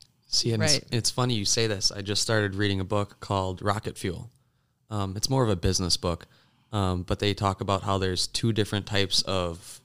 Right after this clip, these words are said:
Speaker 1: leaders, two different types of entrepreneurs. There's visionaries, which is more of that high-level creativity. They can see the vision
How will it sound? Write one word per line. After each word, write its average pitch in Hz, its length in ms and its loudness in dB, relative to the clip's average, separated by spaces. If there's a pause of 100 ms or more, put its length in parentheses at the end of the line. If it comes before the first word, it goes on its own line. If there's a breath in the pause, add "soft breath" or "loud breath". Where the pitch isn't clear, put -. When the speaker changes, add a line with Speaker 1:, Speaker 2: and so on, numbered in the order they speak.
Speaker 1:
leaders, 95 480 -6
two 104 120 -4
different 92 240 -6
types 92 240 -4
of 87 120 -6
entrepreneurs. 87 720 -8
There's 87 260 -8
visionaries, 98 800 -2 (260 soft breath)
which 95 220 -8
is 90 160 -4
more 95 220 -2
of 90 100 -6
that 90 160 -8
high-level 92 800 -6
creativity. 90 720 -6 (460 loud breath)
They 92 120 -2
can 98 180 -6
see - 260 0
the 98 100 -4
vision 104 560 -4